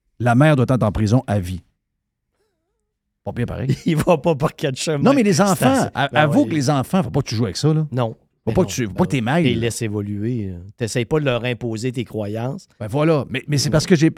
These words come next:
Speaker 1: j'ai pensé un peu à Barbada, puis les histoires d'un classe, puis dans les bibliothèques avec les enfants. C'est un peu de ça qu'ils parlent. C'est de laisser une free zone aux enfants d'explorer eux-mêmes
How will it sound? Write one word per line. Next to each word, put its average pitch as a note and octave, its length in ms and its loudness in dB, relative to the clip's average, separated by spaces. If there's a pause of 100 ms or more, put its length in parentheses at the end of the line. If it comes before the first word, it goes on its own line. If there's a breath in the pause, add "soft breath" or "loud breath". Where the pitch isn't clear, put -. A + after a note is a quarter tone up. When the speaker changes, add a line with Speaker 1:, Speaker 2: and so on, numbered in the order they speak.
Speaker 1:
j'ai A2+ 160 -4
pensé C#3 460 0
un C3+ 100 4
peu E3+ 160 2
à D#3 60 2
Barbada, B2 640 4
puis A2+ 100 -4
les A2+ 180 0
histoires C3+ 320 2
d'un A#2+ 220 2
classe, E3+ 460 2
puis A#2 140 -4
dans A2 260 -2
les A2 100 -2
bibliothèques A#2 500 0
avec A2 140 -2
les A2+ 220 -2
enfants. D3+ 460 2
C'est - 260 -4
un C3+ 80 4
peu D#3+ 180 4
de C3+ 140 0
ça A3+ 260 0
qu'ils - 160 -18
parlent. B2 360 -2 (400)
C'est D#3+ 280 2
de D3 140 2
laisser D#3 680 2
une C3+ 260 2
free G3 460 2
zone D#3+ 500 2
aux B2+ 280 -4
enfants D3+ 560 0 (420 soft breath)
d'explorer F3 1300 4
eux-mêmes F3 1500 8